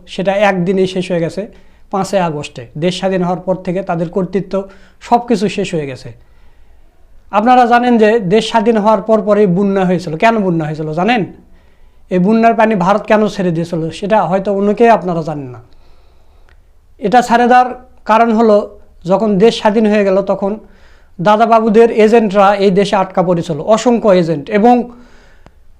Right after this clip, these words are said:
যারা সরকারি চাকরি করতেছিল, সাতাশ লক্ষ লোকজন সরকারি চাকরি করতেছিল ওই দাদাবাবুদের দেশের, তারাও আটকা পড়ে গেছিল। তখন এদেরকে নিয়ে যাবে কিভাবে?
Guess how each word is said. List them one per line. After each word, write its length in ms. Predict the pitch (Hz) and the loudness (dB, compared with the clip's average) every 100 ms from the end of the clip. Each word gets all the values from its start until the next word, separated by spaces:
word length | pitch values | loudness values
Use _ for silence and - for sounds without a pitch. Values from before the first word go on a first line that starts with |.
| _ 160 | _ -2
যারা 360 | 208 220 220 | 2 2 2
সরকারি 460 | - 240 233 233 240 | 0 0 2 0 2
চাকরি 300 | 240 208 233 | 2 2 2
করতেছিল, 440 | 240 208 208 180 175 - - | 2 0 0 0 0 -4 -10
সাতাশ 460 | - 220 226 - | -6 0 0 0
লক্ষ 260 | 220 220 202 | -2 -2 0
লোকজন 560 | 190 185 165 190 185 - | 0 0 0 -2 -4 -8
সরকারি 400 | - 202 208 202 | -4 -2 0 -2
চাকরি 340 | 220 175 185 190 - | -2 -4 -6 -10 -6
করতেছিল 460 | 202 170 170 151 127 - _ - | -6 -4 -8 -10 -12 -18 _ -8
ওই 80 | 165 | -2
দাদাবাবুদের 680 | 185 185 190 196 190 180 156 | 0 2 2 2 0 -2 -2
দেশের, 300 | 175 175 127 - _ _ _ - | -4 -4 -10 -12 _ _ _ 0
তারাও 240 | 202 208 | 4 4
আটকা 280 | 190 185 175 | 2 0 -4
পড়ে 220 | 165 156 | -4 -4
গেছিল। 260 | 147 143 123 - - - - _ _ - _ - | -8 -10 -18 -20 -20 -20 -20 _ _ -20 _ -2
তখন 180 | 208 | 2
এদেরকে 300 | 220 226 233 | 2 2 2
নিয়ে 240 | 220 226 240 | 4 4 4
যাবে 200 | 233 196 | 4 2
কিভাবে? 400 | 190 165 151 127 | -2 -4 -6 -12